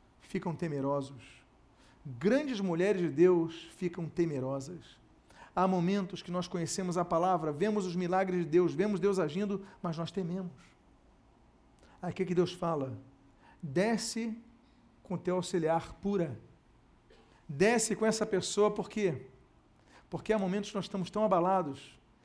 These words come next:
que Deus fala assim, "Se une alguém, que esse alguém vai injetar ânimo." Aí ele fala assim: depois, "Fortalecidas as tuas mãos, você vai lutar."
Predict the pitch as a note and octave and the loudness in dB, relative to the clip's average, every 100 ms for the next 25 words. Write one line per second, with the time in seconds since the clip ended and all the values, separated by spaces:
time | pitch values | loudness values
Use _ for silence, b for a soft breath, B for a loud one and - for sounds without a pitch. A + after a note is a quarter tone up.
0 | b - E3+ F3+ - F3+ E3+ - D3 - | b -10 2 2 2 -2 -2 -2 -4 -2
1 | G#3 G#3+ A3 E3 E3+ E3 B2+ - - _ | 0 2 0 0 0 -2 -6 -18 -20 _
2 | b b b - G3 F#3+ E3 F3+ F3 F3+ | b b b 0 0 2 0 0 0 0
3 | F3+ F3 F#3+ F3 E3 E3+ F3+ F#3+ F#3+ F#3 | 0 0 -2 0 -2 -2 -2 0 0 0
4 | - E3+ C3 - - _ _ _ _ - | -2 -4 -6 -14 -20 _ _ _ _ -4
5 | E3 E3 F3+ A3 - - b b b - | -2 0 0 -2 -8 -20 b b b -4
6 | F3 C#3 G3 F3+ F3 A#3+ A#3+ G#3+ F#3 - | -2 2 4 4 2 -4 0 0 0 0
7 | A#3 E3 G3 F#3 C#3+ - - - b b | 0 2 2 0 -2 -8 -18 -20 b b
8 | b - F#3 - D#3 D#3 D#3 D#3 C#3+ | b -10 -8 -4 -4 -2 -4 -8 -10